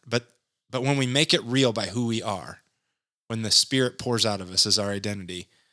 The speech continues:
and the way that we engage others, I think that that's a testimony. So.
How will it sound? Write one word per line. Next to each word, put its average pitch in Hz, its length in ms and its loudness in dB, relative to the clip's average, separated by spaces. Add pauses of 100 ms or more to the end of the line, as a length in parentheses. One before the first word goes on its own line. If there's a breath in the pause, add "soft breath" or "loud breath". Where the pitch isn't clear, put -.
(480)
and 107 340 -4
the 110 120 -4
way 107 140 2
that 104 120 0
we 113 160 0
engage 104 440 0
others, 101 360 0
I 92 100 -8
think 92 260 -10
that 101 120 -10
that's 98 220 -2
a 98 60 0
testimony. - 640 -2 (920)
So. - 320 -6